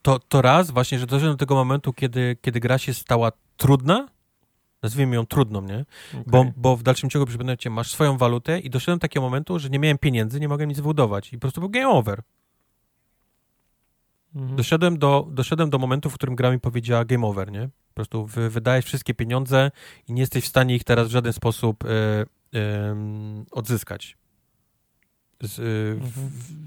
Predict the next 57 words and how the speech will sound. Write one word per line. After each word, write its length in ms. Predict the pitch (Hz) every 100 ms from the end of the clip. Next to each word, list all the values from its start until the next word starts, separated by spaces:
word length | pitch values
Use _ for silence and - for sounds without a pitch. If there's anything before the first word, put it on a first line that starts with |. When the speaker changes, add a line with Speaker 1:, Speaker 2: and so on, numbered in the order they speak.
| - -
Speaker 1:
w, 80 |
sam 260 | - - 165
się 120 | -
zapędziłeś, 680 | 143 - 135 131 127 117 -
y, 100 | 117
Speaker 2:
Ale 100 | -
Speaker 1:
w 20 |
Speaker 2:
to 80 | 139
co, 160 | 120
Speaker 1:
kąt. 140 | 113 113
Speaker 2:
save'a, 720 | - - - 151 160 175 165
czy 140 | - 147
tam 180 | 127
jest, 320 | 127 123 - 127
y, 160 | 127 -
etap 480 | 151 151 170 165 -
jakiś 380 | 156 - 165 165
do 260 | 147 147
zało-, 360 | 143 143 143 147
do 280 | 170 135 147
załadowania, 580 | 143 143 139 143 170 196
czy 180 | - 156
to 100 | 156
jest 140 | -
po 60 | -
prostu 240 | 165 -
ta-, 160 | - 143
taki 300 | 143 151 143 -
na 80 | 147
zasadzie 320 | 139 143 143
Speaker 1:
To 80 | 139
jest 300 | 147 151 139
taki 240 | 135 127
Speaker 2:
rogalik, 20 |
tak? 100 | 117 113
Speaker 1:
rogalik, 180 | 101 131
Speaker 2:
Zaczynasz 180 | - 139
Speaker 1:
tak, 80 | 98
Speaker 2:
sobie 260 | 135 139
z, 40 | 131
z, 280 | 135 156 139
Speaker 1:
tak. 120 | - - - _
Speaker 2:
z 160 | 139 139
now-, 240 | 147 139 -
z 100 | 127
nową 200 | 143 139
Speaker 1:
Tak. 100 | 139
Speaker 2:
ziemią 360 | 135 156 160 165
i 100 | 160
teraz 220 | 143 113
Speaker 1:
Tak, 100 | 98
Speaker 2:
próbujesz 320 | 143 135 139
to 100 | -
Speaker 1:
tak, 80 | 120
Speaker 2:
zrobić 220 | 131 127 -
Speaker 1:
tak, 100 | -
Speaker 2:
inaczej. 460 | 135 117 - -